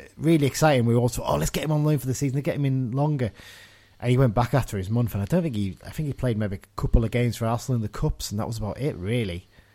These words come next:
Um, had, a, had an okay career. I think he went to Palace after that as well. Played a few games there, didn't do much. Um, so, yeah, Tommy Black, uh,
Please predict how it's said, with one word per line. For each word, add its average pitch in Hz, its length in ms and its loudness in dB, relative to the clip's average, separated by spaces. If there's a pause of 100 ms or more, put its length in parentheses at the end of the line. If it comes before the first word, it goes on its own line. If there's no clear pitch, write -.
(220)
Um, 101 580 -4 (340)
had, 113 240 -8
a, - 40 -12
had 170 140 0
an 185 100 4
okay 113 640 2
career. 120 160 -2
I 120 40 0
think 123 60 -2
he 123 40 0
went 107 120 -4
to - 60 -6
Palace 107 380 -6
after 104 220 -10
that 104 140 -6
as 101 100 -10
well. 98 120 -6
Played 104 200 -8
a 92 40 -8
few 101 180 -10
games 92 260 -8
there, 92 160 -6
didn't 85 220 -10
do 90 160 -8
much. - 360 -10 (640)
Um, 101 280 -4
so, 110 80 -8
yeah, 135 120 -2
Tommy 127 300 0
Black, 143 280 0
uh, 131 240 0